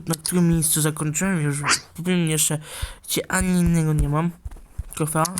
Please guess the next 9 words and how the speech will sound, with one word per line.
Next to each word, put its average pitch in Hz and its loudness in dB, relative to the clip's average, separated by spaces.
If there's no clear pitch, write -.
Dobra. 139 -6
Wyniki. 151 -2
Puchar 180 0
Świata, 165 2
miejsce 151 0
jest, 147 0
mam 151 2
dwudzieste 156 2
szóste. 175 2